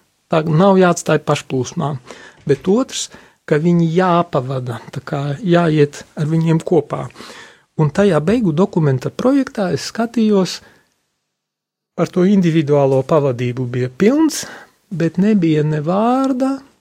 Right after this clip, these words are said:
par to, ka vajag pavadīt arī kopienas, lūgšanu grupas un dažādās jauniešu iniciatīvas. Un tas otrais mans priekšlikums, ko es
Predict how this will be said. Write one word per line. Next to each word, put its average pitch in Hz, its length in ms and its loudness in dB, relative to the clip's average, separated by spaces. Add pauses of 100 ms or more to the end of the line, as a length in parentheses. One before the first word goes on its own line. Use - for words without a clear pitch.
(160)
par 156 240 -2
to, 247 400 0
ka 160 160 -2
vajag 175 480 0
pavadīt 156 680 0
arī 185 420 0
kopienas, 247 680 0
lūgšanu 151 520 -2
grupas 202 540 -2
un 165 220 2
dažādās 160 600 0
jauniešu 170 480 0
iniciatīvas. 135 960 -6 (440)
Un 165 220 2
tas 147 180 0
otrais 196 460 2
mans 139 200 -2
priekšlikums, 160 760 0
ko 156 220 2
es 139 180 2